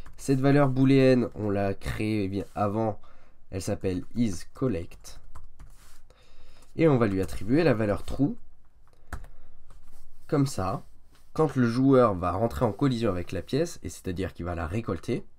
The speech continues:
euh, l'animation, l'animator va modifier la variable isCollect à true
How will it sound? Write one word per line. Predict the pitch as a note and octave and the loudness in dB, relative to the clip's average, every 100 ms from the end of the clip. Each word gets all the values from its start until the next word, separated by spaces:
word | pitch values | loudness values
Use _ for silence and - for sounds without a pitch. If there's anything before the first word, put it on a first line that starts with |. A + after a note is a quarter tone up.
| - - - - - - - - - | -16 -14 -14 -18 -20 -20 -20 -18 -6
euh, | G2+ G2 G2+ | 0 2 4
l'animation, | C3+ D3+ C#3+ C3+ - C#3+ C3 G#2+ - - - | 4 6 6 4 0 0 0 -2 -10 -18 -4
l'animator | A2+ B2+ C#3 C3+ C3+ B2+ G#2 - - - | 2 6 8 6 4 2 2 -4 -20 -16
va | F#2+ F#2 G2 F#2 F2+ - - - | -10 -2 0 0 -2 -6 -14 -2
modifier | A#2+ C#3+ D3 - C3 | 0 0 -2 0 2
la | G2 | 2
variable | G2 G2+ G2 - | 2 0 -2 -2
isCollect | B2+ - B2+ A#2 G2 - - | -6 -2 0 0 -2 -8 -8
à | F#2+ | -8
true | - - | -6 -6